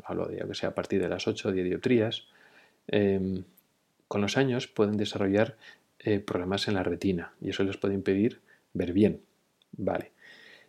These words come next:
Bueno, pues esas personas, aun con gafas, tienen dificultad, pero no por la miopía en sí, no por las dioptrías, ni porque sean unas gafas muy gruesas, no, sino por el problema de la retina que se asocia a la miopía, pero no por el problema de graduación,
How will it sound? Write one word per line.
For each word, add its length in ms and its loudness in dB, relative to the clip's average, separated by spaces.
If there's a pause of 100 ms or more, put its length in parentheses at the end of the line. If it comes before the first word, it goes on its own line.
(120)
Bueno, 220 4
pues 300 -2
esas 180 2
personas, 400 2
aun 120 -2
con 140 2
gafas, 540 0
tienen 220 0
dificultad, 600 0
pero 200 2
no 160 2
por 100 4
la 140 6
miopía 400 2
en 80 -4
sí, 400 0
no 180 -4
por 360 -2
las 220 0
dioptrías, 840 0
ni 100 -2
porque 280 -2
sean 160 -2
unas 160 -2
gafas 320 -4
muy 100 -2
gruesas, 520 0
no, 300 0 (840)
sino 400 -2 (440)
por 120 4
el 100 4
problema 320 2
de 140 2
la 120 8
retina 540 0 (320)
que 100 -6
se 120 -6
asocia 340 -2
a 20 2
la 60 2
miopía, 480 0
pero 160 2
no 220 -2
por 160 0
el 100 0
problema 300 0
de 80 0
graduación, 600 -2